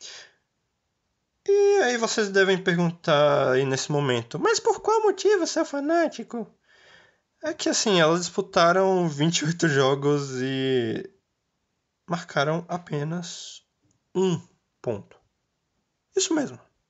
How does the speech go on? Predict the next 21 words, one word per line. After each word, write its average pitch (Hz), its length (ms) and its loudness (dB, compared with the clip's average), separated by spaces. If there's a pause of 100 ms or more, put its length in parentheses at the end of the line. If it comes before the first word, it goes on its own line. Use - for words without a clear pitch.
(480)
<clears throat> - 880 -6
Elas 202 180 2
têm 214 300 0
um 196 200 2
único 202 300 -2
pontinho 175 420 -6
marcado 143 560 -6 (600)
no 143 140 -4
campeonato 135 440 -2
até 139 160 -6
agora, 113 320 -6 (840)
né? 127 380 2
E 123 320 0
esse 127 240 2 (480)
ponto 135 300 -4
veio 131 180 2
de 127 80 -2
uma 139 140 -2
derrota 131 340 -4
na 127 140 0
prorrogação. 143 760 -6